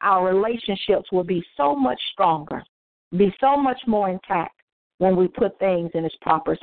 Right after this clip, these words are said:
place, when everything is flowing as it should under the umbrella of Jesus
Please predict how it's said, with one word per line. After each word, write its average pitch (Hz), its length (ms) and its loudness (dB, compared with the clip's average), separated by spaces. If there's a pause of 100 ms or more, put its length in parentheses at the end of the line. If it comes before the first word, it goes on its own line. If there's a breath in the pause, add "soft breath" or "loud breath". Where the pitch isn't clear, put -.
place, 160 240 2 (680)
when 175 180 4
everything 190 520 0
is 170 80 -2 (120)
flowing 170 340 2
as 165 160 2
it 170 120 -2 (120)
should 180 280 2 (120)
under 165 420 0 (340)
the 180 160 4
umbrella 165 480 0
of 156 120 -12
Jesus 165 380 -2